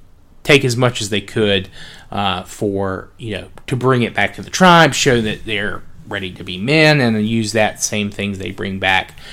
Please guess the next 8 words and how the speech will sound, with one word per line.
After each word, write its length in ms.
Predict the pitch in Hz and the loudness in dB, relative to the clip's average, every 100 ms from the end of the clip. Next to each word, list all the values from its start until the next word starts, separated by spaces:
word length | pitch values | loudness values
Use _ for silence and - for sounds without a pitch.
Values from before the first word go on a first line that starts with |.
| - - - | -18 -20 -12
to 180 | - 107 | -6 -4
kind 240 | - 104 | -2 -4
of 80 | 101 | 2
establish 640 | - - 107 107 104 - | 2 2 2 2 0 -4
themselves 800 | - 98 95 - 98 90 90 - - - - | -6 -6 -6 -4 -4 -4 -8 -10 -14 -20 -6
as 240 | 135 127 - | 0 0 -2
independent, 920 | 127 113 101 - - 101 95 92 - - _ - | -4 -2 -2 -6 -6 -4 -4 -8 -14 -20 _ -10
um, 400 | 101 95 90 | -6 -6 -8